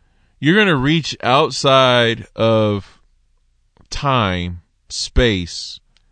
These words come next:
all of the dimensions, and be like, "Let's start from here, and now let's go back to where we were." You talk about time traveling. You talk about teleporting. Like, Teshuvah is that.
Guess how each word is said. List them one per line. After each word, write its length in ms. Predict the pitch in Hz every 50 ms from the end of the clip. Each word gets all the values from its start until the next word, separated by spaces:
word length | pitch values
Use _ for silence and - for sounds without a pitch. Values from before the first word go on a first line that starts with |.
| _ _ _
all 360 | - 90 98 110 120 139 143
of 120 | 151 147 139
the 80 | 139
dimensions, 720 | 131 139 143 143 147 143 127 - - 101 95 92 90 90
and 120 | 92 92 90
be 100 | 98 92
like, 360 | 92 92 90 87 78 - _ _ _ _ _ _ _ _ _ _ _ _ -
"Let's 280 | 101 101 107 110 -
start 260 | - - 135 127 127 -
from 160 | - 131 123
here, 540 | 117 123 131 123 110 101 95 90 87 92 - _ _ _ _ _ _ _
and 160 | - 104 107
now 200 | 107 107 98 98
let's 200 | 98 95 92 -
go 160 | - - 104 95
back 320 | 87 85 95 95 95 90
to 100 | - -
where 120 | 98 98 92
we 140 | 90 90 87
were." 360 | 82 87 82 67 64 - - - _ _ _ _ _ _ _ _ _ _ _ _ _ _ _ _ _ _
You 120 | - 120 120
talk 240 | - - 180 180 180
about 340 | 175 147 139 120 101 -
time 420 | - - - 131 131 135 135 131 120
traveling. 560 | - - 107 95 90 85 82 82 80 82 90
You 80 | 110 123
talk 220 | - 180 170 160
about 320 | 165 139 123 101 90 -
teleporting. 800 | - - - 123 127 117 101 - 101 95 87 82 78 73 71 80 - _ - _ _ _ _ _ _ _ _ _ _ _ _ _ _
Like, 360 | 107 110 107 104 90 - - _ _ _ _ _ _ _ _ _
Teshuvah 680 | - 127 123 - - - 160 180 180 156 139 127 110 - - _
is 340 | - 120 127 131 123 107 90
that. 300 | 90 85 73 58 - 50